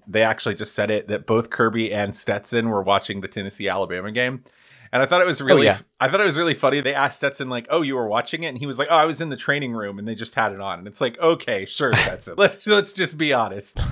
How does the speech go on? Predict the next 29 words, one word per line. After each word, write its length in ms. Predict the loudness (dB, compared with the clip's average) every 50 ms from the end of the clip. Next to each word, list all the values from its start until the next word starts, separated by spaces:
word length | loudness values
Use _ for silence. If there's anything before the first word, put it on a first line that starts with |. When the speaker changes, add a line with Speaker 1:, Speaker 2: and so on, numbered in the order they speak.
| -4 -6 -8 -10 -2 _ 2
Speaker 2:
<laughs> 460 | 2 2 2 0 0 0 -2 -2 0
Speaker 1:
I 160 | 0 0 0
think 240 | 0 -4 -10 -10 -4
that 360 | -4 -2 -2 -4 -6 _ _
probably 360 | _ 0 2 2 2 0 -4 -4
both 200 | -4 -6 -6 -4
Stetson 360 | -2 -2 -2 -2 -4 -8 -10
and 140 | -10 -10 -8
Kirby 420 | -4 -4 -4 -4 -4 -6 -8 -8
on 280 | -6 -6 -6 -6 -8 -10
Truth 280 | -12 -10 -10 -10 -8 -8
Serum 440 | -6 -6 -4 -4 -4 -6 -8 -12 -16 _ _ _ _ _ -12
would 100 | -12 -4
tell 180 | -2 0 0
you 140 | 0 -2 -4 -4
that 220 | -4 -6 -6 -8 -4 0
Alabama 560 | 2 4 4 2 0 -2 -4 -4 -4 -4 -4
losing 400 | -4 -6 -8 -8 -10 -10 -8 -6
that 260 | -6 -6 -6 -10 _
game 400 | -12 -10 -10 -10 -10 -12 -14 -16 _ _ _ _ _ _ _ _ 0
doesn't 260 | 0 0 0 0 -4
do 140 | -6 -6 -4
anything 320 | -4 -4 -6 -6 -8 -10
for 260 | -10 -8 -8 -8 -6
us. 360 | -6 -8 -12 -12 -14 -16 -16 -18 _ _ _ _ _ _ _ _ _ -6
And 440 | -2 0 0 0 0 0 -2 -4 -2 0
Speaker 2:
No. 120 | 2 2
Speaker 1:
Tennessee 400 | 2 2 0 -2 -4 -4 -4 -2
losing 560 | -2 -2 -2 -2 -4 -6 -6 -6 -6 -10 -14